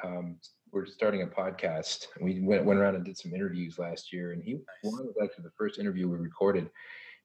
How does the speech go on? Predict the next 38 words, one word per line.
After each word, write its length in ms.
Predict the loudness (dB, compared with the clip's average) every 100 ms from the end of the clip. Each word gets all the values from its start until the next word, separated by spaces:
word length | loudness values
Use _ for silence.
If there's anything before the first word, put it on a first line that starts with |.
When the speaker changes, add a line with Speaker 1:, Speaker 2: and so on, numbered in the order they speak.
| -2
Speaker 1:
And 460 | 4 8 8 6 2 -4 4
now 100 | 8
that 100 | 10
we're 100 | 10
both 540 | 10 8 6 -2 -14 -18 _ -2
have 340 | 6 6 6 0
some 180 | 2 8
more 100 | 8
time 300 | 8 8 10
on 120 | 10
our 80 | 8
hands, 260 | 8 6 4
we're, 100 | -4
we're 520 | -8 -14 -20 -20 -14
gonna 120 | -14 -16 _ -2
really 220 | 0 0
try 200 | 2 0
to 60 | 2
get 180 | -4
this 140 | -6 -6 -2
podcast 500 | -2 -2 -4 -4 -8 _ -2
launched, 680 | 4 4 2 -2 -4 -10 -18 _ -20 -20 _ _ _ -18 -18 -18 -14
set 380 | -6 2 4 6
it 120 | 6
off, 340 | 4 4 0
and 120 | -6 -8
<laughs> 0 |
see 240 | -2 2
how 160 | 2 2
it 100 | 2
goes. 420 | 4 4 2 -4 -10 0
Speaker 2:
Nice. 420 | 0 0 -4 -12 _ -6
Speaker 1:
We've 160 | 2 8
got 140 | 8
interviews 560 | 8 6 6 6 6 6
with, 280 | 6 6 0 -20 -8
with 260 | -4 -4 -6 _ _ -2
Juan, 460 | 2 4 2 0